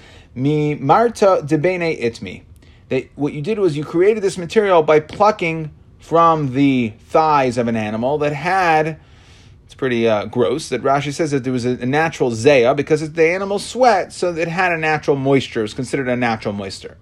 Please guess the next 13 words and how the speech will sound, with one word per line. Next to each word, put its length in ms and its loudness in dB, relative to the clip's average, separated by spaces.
moisture. 480 -4
And 100 -6
that's 220 -2
how 100 -2
you 180 -2
could 140 -6
have 340 2
scraps 640 -2
that 100 -2
have 120 2
a 40 0
natural 400 -2
moisture. 520 -6